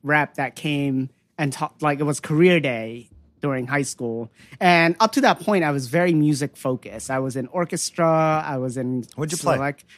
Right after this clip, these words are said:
Speaker 1: violin.
Speaker 2: Violin, okay.
Speaker 1: Yeah. I played the violin and I was in orchestra.
Speaker 2: You still own one?
Speaker 1: I broke it chasing my cat when I was, uh, twenty-one
Speaker 2: <laughs>
Speaker 1: one day. It,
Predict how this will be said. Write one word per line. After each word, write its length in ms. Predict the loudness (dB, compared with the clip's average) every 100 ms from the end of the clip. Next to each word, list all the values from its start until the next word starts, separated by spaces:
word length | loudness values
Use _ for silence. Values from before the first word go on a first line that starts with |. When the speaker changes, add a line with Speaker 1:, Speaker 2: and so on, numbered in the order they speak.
| _ _ _
Speaker 1:
violin. 520 | 2 2 0 0 -2 -4 _
Speaker 2:
Violin, 380 | -6 -4 -6 -8
okay. 180 | -6 -2
Speaker 1:
Yeah. 300 | 0 -2 -6 _ _ _
I 120 | -6
played 420 | -2 0 2 2 -2
the 80 |
violin 800 | 0 4 4 2 2 2 2 0
and 260 | -2 -6 -4
I 60 |
was 160 | -4 -4
in 100 | -8 -2
orchestra. 680 | -2 -2 -6 -2 2 4
Speaker 2:
You 60 | 4
still 160 | 4
own 160 | 2 0
one? 180 | -4 -6 _ _ _ _ 2
Speaker 1:
I 540 | 4 6 4 2 -2 _
broke 400 | 0 0 -4 -4
it 380 | -2 -2 -6 -4
chasing 400 | 0 0 0 -2
my 160 | -2 -6
cat 400 | -10 -2 0 0 _
when 200 | -6 -4
I 140 | -4
was, 260 | -4 -6 -6
uh, 240 | -6 -6 -10 -16 -6
twenty-one 1080 | -2 0 -2 -4 -2 0 2 2 0 -2 -8 -12
Speaker 2:
<laughs> 180 | _ _
Speaker 1:
one 280 | -2 0 0
day. 420 | 0 -2 -4 -6 -8
It, 240 | -8